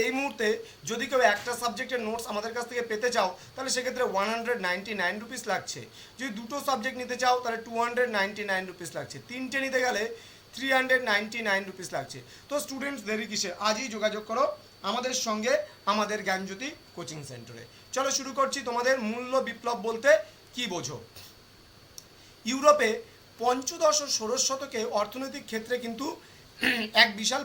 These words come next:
পরিবর্তন এসেছিল। প্রতিটি দ্রব্যের দাম কিন্তু চরম হারে বৃদ্ধি পায়, মানে প্রত্যেকটা জিনিসের দাম কিন্তু খুব বেড়ে গিয়েছিল, মাত্রাতিরিক্ত বেড়ে গিয়েছিল। এবার এর ফলে কি হয়েছিল?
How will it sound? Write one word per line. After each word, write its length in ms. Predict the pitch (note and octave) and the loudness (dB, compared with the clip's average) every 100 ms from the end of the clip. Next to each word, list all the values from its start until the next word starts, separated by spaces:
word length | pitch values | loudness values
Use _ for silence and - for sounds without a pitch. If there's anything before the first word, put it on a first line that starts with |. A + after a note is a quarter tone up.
| G#3 | -4
পরিবর্তন 420 | G3+ G#3+ G#3+ C#4 E4+ - - - A3+ | -4 -2 0 -2 -2 -10 -14 2 2
এসেছিল। 320 | G#3+ D#3 B2+ G#2+ - - - - | 4 0 -8 -12 -18 -20 -20 -4
প্রতিটি 360 | A3+ C4 D4 D#4+ F#3+ | -2 0 -2 -2 -2
দ্রব্যের 340 | G#3 F3+ B3 | -2 0 2
দাম 160 | B3 F#3+ G#3+ | 4 2 0
কিন্তু 240 | G#3+ F#3+ A3+ D#4+ - - - - - | -8 -6 -2 -2 -4 -20 -20 -8 4
চরম 280 | A#3 B3+ B3 | 4 6 2
হারে 200 | A3 A#3 A3+ | 2 2 0
বৃদ্ধি 220 | G3 F3 F#3+ | -6 -4 0
পায়, 140 | E3 | 0
মানে 100 | G#3 B3 | 0 -6
প্রত্যেকটা 480 | A#3+ - - D#4+ E4+ G#3 | -10 -14 -12 -6 -2 -2
জিনিসের 300 | A3 A3 G3+ F3 | -2 -4 -2 0
দাম 120 | G3 G#3 | -2 -4
কিন্তু 180 | G#3+ - - | -10 -12 -10
খুব 120 | C#4+ E3 | -10 -8
বেড়ে 180 | F3+ F3 | -8 -6
গিয়েছিল, 240 | D#3+ D3+ D#3 E3 | -8 -8 -6 -4
মাত্রাতিরিক্ত 520 | F#3+ C4 C4 C4 A3 G3 | -2 -4 -6 -8 -10 -8
বেড়ে 160 | F3 D3+ | -6 -8
গিয়েছিল। 240 | C#3+ A#2 A2+ - - - - | -10 -12 -16 -20 -20 -18 -4
এবার 140 | A3+ C#4+ - | 2 2 2
এর 100 | B3 B3 | -2 0
ফলে 140 | C#4 D#4+ | -2 -2
কি 60 | C#4 | 0
হয়েছিল? 240 | C4 G#3 | 0 0